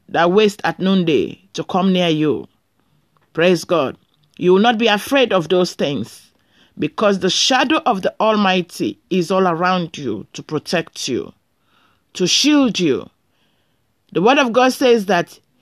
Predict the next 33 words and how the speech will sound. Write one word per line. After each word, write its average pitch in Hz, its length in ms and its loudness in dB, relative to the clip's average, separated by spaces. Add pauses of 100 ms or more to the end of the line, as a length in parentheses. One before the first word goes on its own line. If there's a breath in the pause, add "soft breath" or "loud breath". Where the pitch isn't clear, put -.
(420)
he 226 160 2
will 240 120 4
satisfy 320 580 0
you 208 220 2
with 180 220 0
long 196 220 2
life 131 580 -4 (800)
because 226 560 -2
you 196 100 -2
trust 190 420 -2
in 156 140 -2
him. 160 320 -2 (880)
Praise 180 360 2
God. 147 380 -4 (1040)
And 180 220 2
he 185 140 4
will 185 100 6
show 220 200 2
you 208 240 2
his 180 200 2
salvation. 143 840 -2 (1080)
Hallelujah. 175 880 2 (220)
Glory 196 260 4
be 175 180 2
to 143 160 -2
God. - 460 -4 (300 soft breath)
May 151 120 0
the 175 100 2
Lord 202 220 2
protect - 500 -2
you 233 100 0
this 180 280 0
day. 113 300 -2